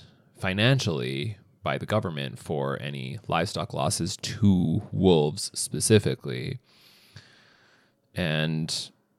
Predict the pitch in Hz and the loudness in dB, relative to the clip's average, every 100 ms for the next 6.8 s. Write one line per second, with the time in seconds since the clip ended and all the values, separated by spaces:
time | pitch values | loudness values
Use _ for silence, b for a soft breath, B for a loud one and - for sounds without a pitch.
0 | - 98 - - - - - - - - | -12 -10 -6 -6 -6 -8 -14 -12 -10 -10
1 | - - _ 104 104 104 104 101 98 98 | -14 -20 _ 2 4 8 8 8 6 4
2 | 90 71 92 98 98 95 80 - B B | 2 0 2 4 6 6 4 -2 B B
3 | B B B B B B B B B B | B B B B B B B B B B
4 | B - 98 95 92 67 71 90 104 117 | B -10 0 2 4 2 2 4 6 8
5 | 117 120 127 131 156 - B B B _ | 6 4 4 2 0 -6 B B B _
6 | _ _ 62 64 53 57 57 | _ _ -6 -4 -4 -4 -6